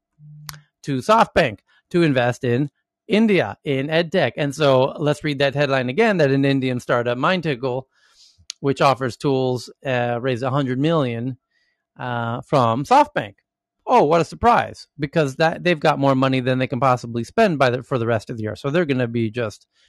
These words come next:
it's just gonna be a money cannon firing, you know, raining dollar bills down on India.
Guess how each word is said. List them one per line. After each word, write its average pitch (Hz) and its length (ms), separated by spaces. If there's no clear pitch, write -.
it's - 120
just - 180
gonna 135 160
be 131 160
a 117 80
money 143 420
cannon 113 560
firing, 123 680
you 139 140
know, 107 200
raining 143 600
dollar 131 300
bills 120 380
down 120 240
on 117 120
India. 123 440